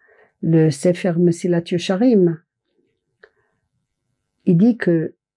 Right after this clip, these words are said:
je suis pas là pour vous donner des chidushim, des choses nouvelles, mais je suis là pour intérioriser avec vous les choses.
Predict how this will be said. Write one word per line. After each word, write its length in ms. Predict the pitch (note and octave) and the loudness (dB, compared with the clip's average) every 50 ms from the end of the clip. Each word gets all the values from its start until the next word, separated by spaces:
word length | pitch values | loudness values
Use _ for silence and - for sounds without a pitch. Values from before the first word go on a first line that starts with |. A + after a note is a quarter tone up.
| _ - | _ -14
je 60 | - | -10
suis 140 | - - G3 | -4 -4 -4
pas 160 | E3+ - A3+ | -2 0 0
là 120 | A3+ A#3+ A#3+ | 0 0 -2
pour 180 | - - F3 | -2 -4 -2
vous 100 | D#3+ F3+ | 0 0
donner 300 | F3+ E3+ F3+ F3+ F#3+ G3 | 0 2 2 2 2 0
des 120 | F3+ E3+ E3 | 0 0 -2
chidushim, 680 | - - - F3 E3 E3+ - - - G3 F3+ E3 E3 D#3 | -4 -2 -2 0 0 0 -2 -4 -2 0 2 2 2 0
des 100 | D3 D#3 | -2 -4
choses 300 | - - G#3 F#3 E3+ F3 | -6 -4 -2 -2 0 2
nouvelles, 560 | F#3 F3 D#3+ E3 E3 D#3 C#3+ C#3 C#3+ C#3 - _ _ _ _ _ _ - | 2 0 0 0 -4 -4 -6 -10 -12 -14 -16 _ _ _ _ _ _ -8
mais 80 | F#3+ | -8
je 60 | F3 - | -6 -4
suis 140 | - G#3+ | -2 0
là 140 | G#3 B3 C4 | 0 0 0
pour 220 | C4+ - F3+ D#3+ F#3+ | -2 -2 -4 -2 -2
intérioriser 680 | G#3 G#3 - G#3+ F#3+ G3 F#3+ F3+ F3+ F3 E3+ D#3+ E3+ E3+ | -2 -2 -2 -2 0 0 0 0 0 -2 -2 0 -2 -2
avec 280 | D#3 D3 C#3+ C#3 - - | -2 -4 -8 -14 -10 -8
vous 100 | D#3 D3+ | -8 -6
les 100 | C#3 C#3 | -6 -8
choses. 440 | C3+ - - - B2 - - - | -10 -12 -14 -14 -16 -16 -20 -20